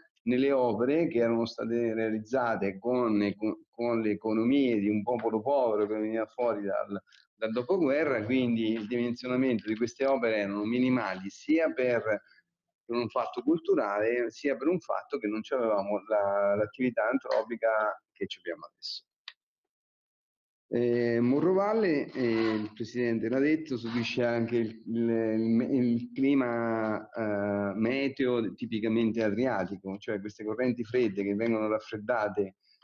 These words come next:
dalle, dalle, da, dall'altimetria, raffreddano e scaricano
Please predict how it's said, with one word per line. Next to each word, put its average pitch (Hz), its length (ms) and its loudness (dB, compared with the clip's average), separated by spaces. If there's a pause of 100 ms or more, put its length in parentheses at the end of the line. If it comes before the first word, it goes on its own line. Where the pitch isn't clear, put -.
(160)
dalle, 104 1000 2 (280)
dalle, 101 640 0
da, 95 360 -2 (340)
dall'altimetria, 110 880 2
raffreddano 110 920 0
e 120 80 -10
scaricano 101 840 0